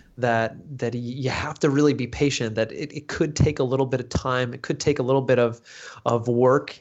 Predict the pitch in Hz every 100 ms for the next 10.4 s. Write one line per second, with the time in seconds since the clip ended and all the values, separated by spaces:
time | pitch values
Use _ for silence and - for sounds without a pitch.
0 | - 131 127 - 147 139 131 123 123 120
1 | 131 135 139 135 120 - 127 - 120 117
2 | - 127 131 123 117 - - _ 120 123
3 | 131 131 123 120 113 110 110 110 117 117
4 | 123 127 127 117 110 113 110 107 - -
5 | 123 113 107 117 127 120 113 131 - 139
6 | - - - - - - - - 123 123
7 | 123 113 120 123 113 - - 139 123 117
8 | 120 117 113 - 131 127 123 120 117 117
9 | 123 120 117 107 117 107 110 - 120 120
10 | 120 117 123